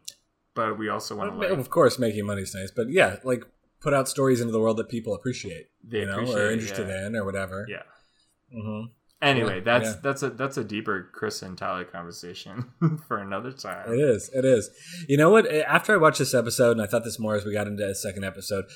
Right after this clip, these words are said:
Speaker 2: this season is shaping up to be, like, a bizarro hybrid between The Shining, True Blood, and, like, that movie Limitless with Bradley Cooper.
Speaker 1: Mm,
Speaker 2: Did you ever
Speaker 1: mm-hmm.
Speaker 2: see that one?
Speaker 1: Yeah, I remember that. I like that movie.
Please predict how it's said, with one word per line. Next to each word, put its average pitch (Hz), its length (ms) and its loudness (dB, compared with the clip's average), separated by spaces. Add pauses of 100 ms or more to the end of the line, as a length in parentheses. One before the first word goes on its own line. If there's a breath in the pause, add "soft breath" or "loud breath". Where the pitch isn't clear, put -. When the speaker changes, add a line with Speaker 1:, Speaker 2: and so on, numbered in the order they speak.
(200 loud breath)
Speaker 2:
this 123 160 0
season 175 240 0
is 127 80 0
shaping 139 360 2
up 110 100 0
to 120 80 -4
be, 110 200 2
like, 98 320 -2
a 98 420 -4
bizarro 113 800 4
hybrid 98 540 0
between 104 460 -6
The 95 80 -6
Shining, 131 680 0 (440 soft breath)
True 127 280 6
Blood, 117 340 6
and, 113 240 -6
like, 98 260 -6
that 101 220 -4 (100)
movie 110 280 0
Limitless 120 800 -2
with 101 340 -4
Bradley 107 260 -2
Cooper. 135 400 0
Speaker 1:
Mm, - 20 -10
Speaker 2:
Did 113 160 -6
you 135 80 2
ever 151 80 0
Speaker 1:
mm-hmm. - 40 -2
Speaker 2:
see 117 160 -4
that 117 120 0
one? 127 180 -6 (1160 soft breath)
Speaker 1:
Yeah, 135 140 2
I 107 140 -2
remember 131 260 2
that. 107 180 -2
I 139 80 2
like 170 220 2
that 101 160 -4
movie. 98 340 -8